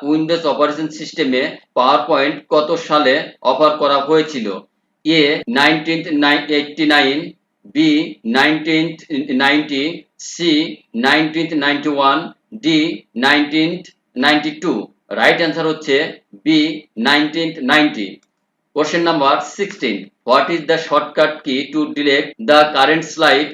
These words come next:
in PowerPoint, অর্থাৎ পাওয়ার পয়েন্টের বর্তমান স্লাইড মুছে ফেলার শর্টকাট কি কোনটি? এ ডিলিট, বি ব্যাকস্পেস, সি ইনসার্ট, ডি both A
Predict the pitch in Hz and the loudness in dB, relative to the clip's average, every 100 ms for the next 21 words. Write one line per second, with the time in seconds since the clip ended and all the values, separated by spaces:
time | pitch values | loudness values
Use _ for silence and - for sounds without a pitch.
0 | - 156 151 151 139 156 - 151 107 95 | 0 0 0 0 4 4 4 0 -2 -4
1 | - _ 120 143 - 156 156 135 135 147 | -10 _ 0 0 2 0 0 2 2 2
2 | 160 160 151 156 143 - - - 107 139 | 0 -2 -2 0 0 0 -8 -4 2 2
3 | 143 147 151 - 143 147 151 139 127 160 | 2 0 0 -2 2 2 2 0 -2 -2
4 | 160 156 151 151 151 - _ - 147 147 | -2 2 4 2 -2 -12 _ -2 -2 0
5 | - 151 147 - 151 147 - 170 156 113 | 0 0 0 -2 -2 -2 0 -2 -2 -4
6 | 98 - _ _ _ _ - 160 143 156 | -10 -10 _ _ _ _ 0 2 2 0
7 | - 104 131 151 147 147 147 - - - | -8 -12 -2 2 2 2 -2 -10 -10 0
8 | 156 147 156 - 104 135 156 156 - 131 | 2 2 0 -4 -2 0 0 -6 -2 -2
9 | - - - 165 156 143 143 147 143 147 | -2 -8 -12 -4 -2 -2 -6 -6 -6 -2
10 | 165 135 - - 110 147 147 151 - - | 2 4 2 -4 -6 0 2 0 -4 -14
11 | _ - - 151 165 160 151 | _ -20 -2 2 2 0 0